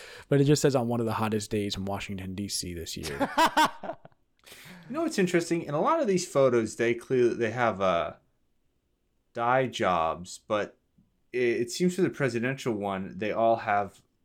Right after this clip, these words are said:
Speaker 3: a darker, more natural hair color. I wonder if they change it a lot and they were just like, "Just dye it something more professional than,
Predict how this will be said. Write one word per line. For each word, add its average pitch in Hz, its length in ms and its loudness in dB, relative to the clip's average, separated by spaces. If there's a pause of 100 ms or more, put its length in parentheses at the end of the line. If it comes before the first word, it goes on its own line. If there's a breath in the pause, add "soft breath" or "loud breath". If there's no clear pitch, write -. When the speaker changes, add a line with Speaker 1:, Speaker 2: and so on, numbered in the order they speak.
(640)
Speaker 3:
a 110 160 -2
darker, 110 720 0
more 107 200 -6
natural 107 400 -6
hair 104 240 -4
color. 90 360 -4
I 107 60 -2
wonder 190 380 4
if - 260 0
they 127 160 2
change 127 440 -4
it 135 100 -2
a 110 80 -4
lot 107 400 -2
and 123 80 -8
they 113 80 -4
were 110 80 -2
just 107 180 -8
like, 120 180 -6
"Just - 280 -14
dye 104 220 2
it - 140 -6
something 95 380 -12
more 92 160 -10
professional 90 760 -14
than, 80 120 -20